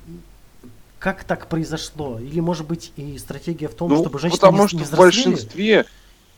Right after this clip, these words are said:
Speaker 2: в большинстве с-, ну вот очень м-, много женщин, которые это прям исповедуют. Ну вот
Speaker 1: Тогда да.
Speaker 2: реально много.
Speaker 1: Да.
Speaker 2: Ну, то есть, я, это моё просто наблюдение. Я, я, может быть, не прав, но типа их дохера таких.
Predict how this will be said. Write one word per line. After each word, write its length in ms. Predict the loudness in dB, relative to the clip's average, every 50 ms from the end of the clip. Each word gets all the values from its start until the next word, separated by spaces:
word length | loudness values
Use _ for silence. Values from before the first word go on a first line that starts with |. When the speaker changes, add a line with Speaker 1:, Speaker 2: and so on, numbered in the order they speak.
| _ _
Speaker 2:
в 40 | 4
большинстве 680 | 6 6 6 4 -2 -4 -6 -8 -6 0 2 2 2
с-, 120 | 2 0 -4
ну 160 | -2 0 2
вот 260 | 4 4 4 4 2 0
очень 680 | 4 6 8 8 8 6 0 0 0 -2 -2 -4 -6 -8 -4
м-, 400 | 0 2 4 4 4 2 0 0
много 580 | 2 4 6 6 6 6 6 6 8 6 4 2 -2 -8 -12 -10
женщин, 500 | -2 2 4 6 6 6 6 6 4 4
которые 420 | 4 2 2 4 4 6 6 6
это 540 | 4 2 -2 _ _ _ _ -6 -6 -6 -4 0
прям 220 | 4 6 6 6 6
исповедуют. 720 | 4 2 4 6 6 8 8 6 6 6 2 -2 -2 -4 -6 -10
Ну 180 | -2 2 4 6
вот 160 | 8 8 6 6
Speaker 1:
Тогда 300 | 2 0 2 2 2 0 -2
да. 260 | -4 -4 -4 -4 -6 -10 -14 -18 -20 -20 -20 _ _ -14 -10 0
Speaker 2:
реально 480 | 6 8 10 10 12 12 12 12 12
много. 500 | 10 10 8 8 8 8 6 4 -2 -6 -8 -10
Speaker 1:
Да. 120 | -4 2 4
Speaker 2:
Ну, 100 | 4 8
то 100 | 8 8
есть, 180 | 6 6 2 0
я, 120 | 2 2 4
это 280 | 4 6 6 6 6 6 6
моё 300 | 8 8 10 10 10 10
просто 600 | 8 8 8 8 8 8 6 8 8 10 10 8 6 0 -2 4
наблюдение. 720 | 6 6 6 6 4 0 4 8 8 8 10 8 6 4
Я, 160 | 4 4 4
я, 340 | 4 2 2 4 4 6 6
может 600 | 4 2 -2 -4 -6 -8 -4 0 0 0 0 0
быть, 140 | -2 0 2
не 80 | 2 4
прав, 280 | 6 6 6 4 4 0
но 60 | -10
типа 240 | -10 -4 2 4 4
их 120 | 4 4
дохера 360 | 0 0 4 6 8 8 6
таких. 260 | 6 2 -6 -20 -20